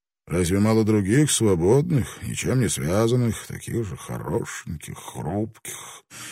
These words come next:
или пышнотелых, знатного происхождения или простолюдинок, которых можно взять, не опасаясь, что они принадлежат кому-то ещё?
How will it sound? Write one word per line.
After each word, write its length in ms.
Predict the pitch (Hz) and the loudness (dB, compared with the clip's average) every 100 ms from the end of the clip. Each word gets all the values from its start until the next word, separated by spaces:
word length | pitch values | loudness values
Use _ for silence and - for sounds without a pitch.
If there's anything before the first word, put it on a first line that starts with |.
| - | -10
или 140 | - 95 | 0 2
пышнотелых, 1040 | 92 104 95 85 76 95 107 107 - - - - - | 4 2 2 0 2 2 4 2 0 -6 -18 -20 -16
знатного 720 | - - 90 120 113 107 117 | -10 -2 0 0 0 0 0
происхождения 880 | 110 104 98 87 92 80 95 101 90 | 2 0 0 0 0 0 2 2 2
или 100 | 87 | 0
простолюдинок, 1040 | 76 80 - 80 80 69 82 107 107 98 | -2 -4 -4 -2 -2 0 0 2 2 0
которых 480 | - 92 92 85 - | -2 -4 -2 -4 -4
можно 380 | 69 95 92 90 | -4 -2 -2 -4
взять, 400 | 76 73 95 - | -2 -2 -2 -2
не 100 | 95 | 0
опасаясь, 720 | 87 87 82 - 82 117 120 | -2 -2 -2 0 0 0 0
что 240 | - - | -2 -2
они 160 | 95 92 | -2 -2
принадлежат 720 | 76 85 85 78 80 85 82 | -2 -2 -2 -2 -2 -2 -4
кому-то 340 | 85 85 80 | -4 -4 -2
ещё? 560 | 87 82 - 120 98 - | -2 -2 0 2 2 0